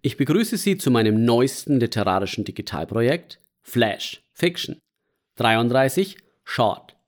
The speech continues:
Short Stories. Die siebenundzwanzigste Geschichte hat exakt vierhundertdreiundachtzig Wörter. Sie heißt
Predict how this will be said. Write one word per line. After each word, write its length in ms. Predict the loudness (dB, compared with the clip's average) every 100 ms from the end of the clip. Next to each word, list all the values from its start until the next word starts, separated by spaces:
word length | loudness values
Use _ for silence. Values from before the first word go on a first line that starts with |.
| _
Short 460 | -4 -2 -2 -6 _ _
Stories. 640 | -4 -2 -2 -4 -20 -20 _ _ _ _ _ -20 -20 -20 _ -6
Die 240 | -6 -6 -10
siebenundzwanzigste 1000 | -4 0 2 0 0 -2 -2 -4 -6 -4
Geschichte 600 | -2 -2 -4 0 -2 -2 _ _ _
hat 280 | -4 -4 -6
exakt 580 | -14 -4 -4 -4 -12 -20 _
vierhundertdreiundachtzig 2000 | -14 -2 0 2 0 0 -2 -6 -18 _ -4 0 0 -2 -4 -12 -14 -12 -12 -14 _
Wörter. 320 | -4 -4 -6 -18 _ _ _ _ _ _ _
Sie 180 | -6 -2
heißt 360 | 0 0 -4